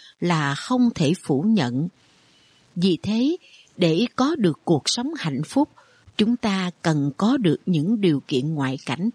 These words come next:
thuận lợi nhất định. Chẳng hạn, chúng ta cần có sức khỏe tốt, điều kiện mưu sinh ổn định tối thiểu, môi trường tình cảm tốt đẹp với thân quyến, bạn hữu.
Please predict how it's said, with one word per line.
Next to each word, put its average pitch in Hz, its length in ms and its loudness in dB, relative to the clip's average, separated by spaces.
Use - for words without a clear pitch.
thuận 147 280 0
lợi 135 240 -2
nhất 240 280 -2
định. 151 280 0
Chẳng 165 200 -2
hạn, 151 380 -4
chúng 254 220 2
ta 208 340 -2
cần 156 340 0
có 254 340 0
sức - 240 -4
khỏe 135 200 -6
tốt, 240 220 0
điều 190 180 4
kiện 156 260 0
mưu 233 180 2
sinh 220 300 -2
ổn 151 300 0
định 156 220 -2
tối 233 360 0
thiểu, 165 400 0
môi 254 180 4
trường 165 380 0
tình 151 240 0
cảm 143 260 -4
tốt 302 360 0
đẹp 139 240 -2
với 233 160 0
thân 190 320 -2
quyến, 208 300 2
bạn 139 240 -2
hữu. 156 380 -2